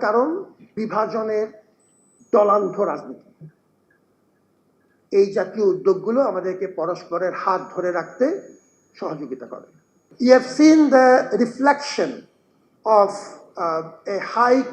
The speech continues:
quality selection of paper। এটা সম্ভব হয়েছে জুরিদের গভীর আন্তরিকতার জন্য এবং তাদের পড়াশোনার জ্ঞানের জন্য। এই আয়োজনে যারা আমাদের সাথে শরিক হয়েছিলেন,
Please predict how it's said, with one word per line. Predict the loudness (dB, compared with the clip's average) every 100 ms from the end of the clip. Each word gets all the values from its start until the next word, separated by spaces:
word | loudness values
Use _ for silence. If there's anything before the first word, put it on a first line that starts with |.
| -4
quality | 0 0 -2 -6 -10 -10 -12 -20 _ _ _ _ _ _ _ _ _ _ _ -6
selection | 0 0 -2 -4 -4
of | 0 0
paper। | 0 -2 -8 -12 _ _ _ -20 _ _ -10
এটা | -8 -6
সম্ভব | -4 -2 4
হয়েছে | 4 4 -2 -4 -12 -20 _ _ -10
জুরিদের | -6 0 0 0 -6 -20 -20 -20 _ -2
গভীর | 0 0 -6 -6 -10
আন্তরিকতার | -8 -6 -6 -8 -8 -6
জন্য | -6 -2 -2
এবং | -2 -4
তাদের | -4 -6 -12 -8
পড়াশোনার | -2 -2 -2 -6 -4 -6 -12 -20 _ _ _ _ _ _ -4
জ্ঞানের | -2 -2 -6
জন্য। | -12 -12 -18 -20 -20 -20 _ _ _ _ _ _ _ _ 6
এই | 6 6
আয়োজনে | 2 2 2 4 2 2
যারা | 6 8 6 4 -2
আমাদের | -2 -2 -2
সাথে | -6 0 4 4 2 -8 -2
শরিক | -2 0 0
হয়েছিলেন, | 0 0